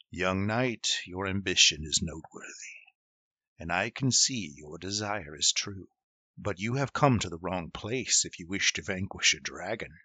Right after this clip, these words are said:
If I perish, all the people here shall die. What they need, what the people need, is something more powerful than a knight or a dragon slayer. They need a blacksmith and a tailor. Will you be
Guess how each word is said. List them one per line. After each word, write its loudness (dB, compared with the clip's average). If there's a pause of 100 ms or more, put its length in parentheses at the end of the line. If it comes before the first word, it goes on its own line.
(320)
If -8
I 6
perish, -2 (600)
all 4
the -14
people -10
here -10
shall 2
die. -10 (440)
What -4
they 2
need, -4
what -20
the -6
people -4
need, -10
is 0
something 2
more 0
powerful 2 (320)
than 4
a 6
knight 4
or -6
a -6
dragon 4
slayer. 4 (680)
They 0
need 2
a -4
blacksmith 0 (160)
and -2
a -2
tailor. -6 (260)
Will -4
you -2
be -8